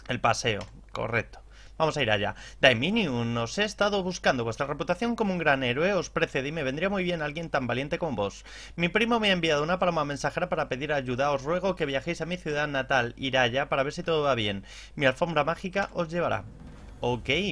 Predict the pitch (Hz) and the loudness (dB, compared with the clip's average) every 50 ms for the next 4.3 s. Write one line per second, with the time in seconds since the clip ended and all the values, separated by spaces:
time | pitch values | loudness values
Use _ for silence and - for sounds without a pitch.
0 | 107 92 92 - - - - - - - - - - - - - - - - 160 | -4 -4 -8 -10 -14 -16 -18 -18 -18 -18 -18 -20 -20 -20 -20 -20 -10 0 2 2
1 | 165 - - - - 240 220 - - - 196 202 214 208 - 214 190 180 156 175 | 2 2 0 -2 0 2 2 2 0 -2 0 2 2 2 2 0 0 0 0 0
2 | 175 202 190 180 180 185 190 170 123 107 104 - - - 156 165 180 165 175 180 | 0 2 2 4 4 4 2 2 2 0 0 -2 -6 -8 -6 -4 -2 0 0 0
3 | - - - - - - - - - 151 139 135 123 117 - 135 135 147 151 - | 0 -2 -2 -2 -2 -4 -6 -6 -6 -4 -2 -2 -2 -2 -4 -4 -4 -4 -4 -4
4 | 113 101 95 - - - | -4 -6 -6 -8 -12 -18